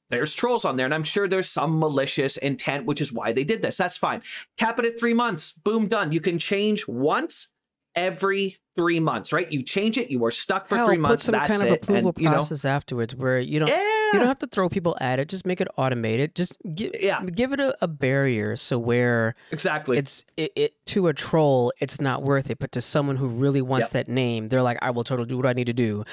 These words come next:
Speaker 2: Submit this, and you gotta wait three days. Fine, I'll do it.
Speaker 1: Yeah.
Speaker 2: Whatever." You know what I mean?
Speaker 1: Yeah.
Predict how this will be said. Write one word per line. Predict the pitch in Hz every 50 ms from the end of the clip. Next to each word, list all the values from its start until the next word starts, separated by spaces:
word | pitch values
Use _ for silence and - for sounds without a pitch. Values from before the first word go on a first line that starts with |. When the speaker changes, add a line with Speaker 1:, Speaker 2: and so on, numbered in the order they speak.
| - -
Speaker 2:
Submit | - - 170 151 143 139 - -
this, | 147 135 - -
and | 123
you | 131 135 135
gotta | 131 127 127 120
wait | 117 127 131 139 -
three | - 143 139 139
days. | 139 139 143 143 147 147 -
Fine, | - 143 139 131 113 110
I'll | 113 131 135
do | 135 147 139 120 120
it. | 117 113
Speaker 1:
Yeah. | 113 110
Speaker 2:
Whatever." | 131 139 131 117 104 87 78 - 147 151 _ - - - - - - _ _ _ _ -
You | 139 135
know | 139
what | 139 139
I | 143
mean? | 143 143 147 143
Speaker 1:
Yeah. | 294 - -